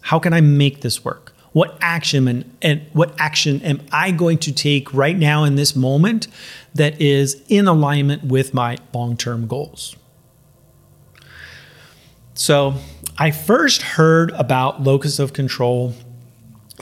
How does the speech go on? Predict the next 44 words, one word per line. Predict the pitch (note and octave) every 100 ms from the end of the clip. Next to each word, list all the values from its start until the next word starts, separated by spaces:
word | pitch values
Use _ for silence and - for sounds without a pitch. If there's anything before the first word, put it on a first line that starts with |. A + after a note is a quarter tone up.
| -
in | C#3+ B2+
one | B2+ D#3+
of | F#3
my | D#3+ D3+ C#3+ C#3 -
coaching | C#3+ C3 C3+ B2
programs. | - A#2+ A2+ - -
This | D3 C#3+
was | D3+ A#2+
many | A#2 B2+ E3+ G#3
years | F#3 E3 D3+
ago, | D3 C3+ C3 C3 C3 - - - - - -
and | B2+ B2+ B2+
I |
can't | B2+ - F#3+ B3
even | F#3 C#3
remember | B2+ B2 C#3 D#3 D3 C3
the, | B2 A#2 A2+ -
the | C#3+ B2
class | - - D3 D#3+ D3+
I | C#3
was | C3
attending, | B2 - C#3 C#3+ C#3
but | B2+
it |
was | A#2+ A2+
a | A2+
live | A2+ A#2 C#3 G3+ F#3
class. | - C#3+ C#3 C#3 C3+ - - - - - -
I |
was | A#2 A#2+
out | C3 C#3+
in | D3
L | C#3+ C#3
A. | B2+ B2+ B2+ C3
I | A2+
was | A2
there | B2 C3
for | -
about | C3+ B2+ B2
a |
month | A2+ A#2+ D3 D3+ D3+
taking | - B2 - A2
all | A2+ D3
these | D3+ C#3+ -